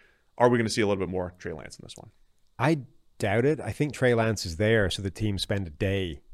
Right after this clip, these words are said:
Speaker 2: preparing for Trey Lance in the course of a general week. Like, he's gonna get five snaps every single week until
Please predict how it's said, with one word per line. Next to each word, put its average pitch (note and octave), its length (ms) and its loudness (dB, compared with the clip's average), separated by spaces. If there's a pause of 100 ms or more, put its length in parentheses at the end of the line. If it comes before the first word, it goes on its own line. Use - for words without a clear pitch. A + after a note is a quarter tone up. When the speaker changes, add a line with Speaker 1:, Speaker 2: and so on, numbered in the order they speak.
(240)
Speaker 2:
preparing G2 380 0
for - 80 -12
Trey G2+ 200 -4
Lance F2+ 480 -6 (140)
in F2+ 80 -6
the E2+ 60 -4
course F#2 260 -4
of F2 40 -8
a D#2+ 40 -6
general E2+ 340 -4
week. F#2 300 -6 (400)
Like, F#2 160 0
he's G#2 160 -2
gonna G2+ 140 0
get F#2+ 180 0
five F#2+ 260 -2
snaps G#2 320 -4
every F#2+ 160 -2
single F2 280 -4
week F#2+ 200 -4
until F2 440 -8